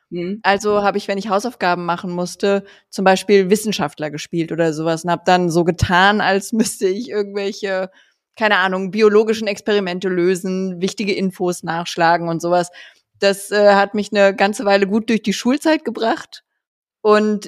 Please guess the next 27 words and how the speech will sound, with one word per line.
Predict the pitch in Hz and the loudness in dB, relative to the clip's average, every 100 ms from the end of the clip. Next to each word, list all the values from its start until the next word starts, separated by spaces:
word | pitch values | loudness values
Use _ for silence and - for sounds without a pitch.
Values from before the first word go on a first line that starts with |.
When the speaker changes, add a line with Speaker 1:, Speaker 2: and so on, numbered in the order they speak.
| - | -2
Speaker 2:
immer, | 233 226 220 208 | 2 2 2 0
wenn | 220 220 214 | 0 0 0
mir | 214 208 202 202 | 2 2 0 0
irgendwas | 202 214 208 | 0 2 0
passiert | 220 190 - 226 285 | -2 -6 -2 -2 -2
ist, | 285 - | -4 -4
was | 190 | -6
ich | - | -6
besonders | 190 196 190 185 - | -4 0 0 -2 2
dumm | 190 226 285 | 2 4 0
fand, | - 233 226 | 0 0 0
es | 190 | 0
war | 190 | 2
aber | 180 175 | 4 4
eher | 175 170 | 4 2
so | 170 | 0
nach | 170 165 196 - | -2 0 0 -2
der | 214 | -8
Schulzeit, | - 214 214 - 208 208 _ - _ - | -8 -6 -6 -4 -6 -6 _ -20 _ 0
habe | 208 | 2
ich | 208 | 2
mir | 214 | 0
gedacht, | 202 202 | 2 0
okay, | 190 220 190 - _ _ _ | 0 -2 -2 -4 _ _ _
falls | - 226 208 - | -6 0 0 0
mal | 214 - | -4 0
irgendeine | 254 277 254 220 | 0 2 0 -2